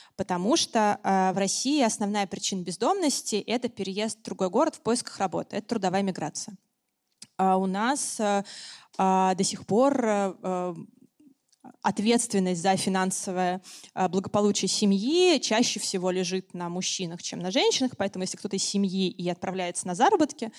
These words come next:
в крупные города, то чаще всего это мужчины. Поэтому, ам,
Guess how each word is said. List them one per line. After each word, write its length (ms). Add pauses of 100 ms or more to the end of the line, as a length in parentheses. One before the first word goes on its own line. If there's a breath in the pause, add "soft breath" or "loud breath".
(280 loud breath)
в 80
крупные 320
города, 360
то 120
чаще 300
всего 360
это 220
мужчины. 540
Поэтому, 680 (340 loud breath)
ам, 540